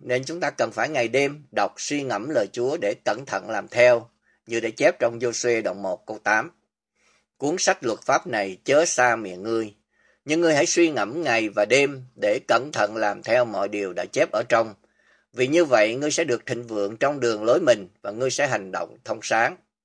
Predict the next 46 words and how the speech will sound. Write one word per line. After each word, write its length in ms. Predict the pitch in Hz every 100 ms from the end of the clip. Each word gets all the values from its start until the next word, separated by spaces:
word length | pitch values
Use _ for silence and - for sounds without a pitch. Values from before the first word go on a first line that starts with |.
| _ _ _ _ _ _ _
Khi 160 | 196 196
cần 380 | 131 123 123
thì 80 | 120
chúng 220 | 117 175
ta 120 | 170 151
công 360 | - 143 151
bố 200 | 143 165
lời 220 | 160 104 95
Chúa 260 | 123 147 -
trước 220 | - 214 202
ma 160 | 127
quỷ, 400 | 120 104 98 147 160 -
trước 220 | 175 233
những 180 | 143 113
kẻ 140 | 127 120
xấu 340 | - 135 175
bị 200 | 117 98
ma 160 | 110 120
quỷ 300 | 120 95 127
sai 180 | 131 120
khiến, 280 | 123 139 208 - _ _ _ -
bao 220 | 135 143
gồm 340 | 117 110 101
những 260 | 101 107 151
viên 280 | 143 143 127
chức 140 | - -
cầm 160 | - 101
quyền. 240 | 104 98 85 - _ _ _ _ _ _ _ _ _ _ _
Chúng 160 | - -
ta 400 | 147 143 143 143
sẽ 200 | - 120
phải 180 | 131 110
liên 220 | 165 165 151
tục 200 | 110 -
chiến 180 | 156 156
đấu 180 | 143
ngày 240 | 180 131 107
đêm 280 | 120 139 139
trong 240 | 135 135
danh 160 | 127 120
Chúa 280 | 131 143 180
cho 160 | 123
tới 180 | 120 139
ngày 300 | 135 104 90
Chúa 160 | - 113
đến. 260 | 127 135